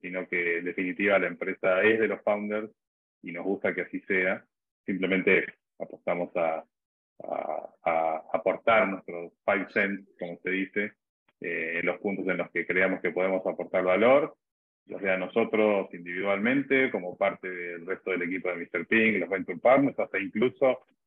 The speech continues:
¿por qué no?, este, nuestros mismos L Ps, ¿no? Pero para ir cerrando, me gustaría tal vez que, que le compartan a los emprendedores qué tips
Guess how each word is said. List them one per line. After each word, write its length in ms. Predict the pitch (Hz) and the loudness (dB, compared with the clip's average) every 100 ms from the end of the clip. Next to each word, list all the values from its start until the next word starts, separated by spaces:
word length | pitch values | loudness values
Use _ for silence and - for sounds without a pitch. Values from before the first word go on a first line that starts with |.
| _ | _
¿por 180 | - 92 | -4 0
qué 100 | 101 | 2
no?, 380 | 101 110 117 117 | 4 6 6 4
este, 380 | 90 - - 85 | -2 -10 -12 -10
nuestros 340 | 87 - 90 | -10 -8 -6
mismos 260 | 98 95 90 | -4 -4 -4
L 140 | 87 85 | -4 -2
Ps, 240 | 98 80 | -2 -2
¿no? 300 | 85 98 - _ - _ _ _ | -4 -6 -8 _ -20 _ _ _
Pero 400 | - 98 98 98 | 2 6 8 8
para 160 | 113 127 | 6 4
ir 120 | 143 | 4
cerrando, 680 | 143 123 147 156 156 151 - _ _ | 2 2 0 2 0 -2 -8 _ _
me 100 | 101 | -14
gustaría 920 | 95 104 113 127 120 110 101 95 92 | -8 -4 0 2 4 4 2 0 -2
tal 120 | 95 98 | -6 -8
vez 160 | 110 | -8
que, 760 | - 101 95 90 90 87 85 82 _ | -6 -4 -4 -6 -8 -10 -12 -14 _
que 80 | 95 | -8
le 100 | 92 | -6
compartan 480 | 95 90 110 110 101 | -8 0 0 2 0
a 60 | |
los 120 | 95 92 | 0 -4
emprendedores 680 | 92 92 90 98 110 113 - | -8 -10 -4 0 2 2 2
qué 80 | 123 - | -2 2
tips 320 | 127 123 | 2 0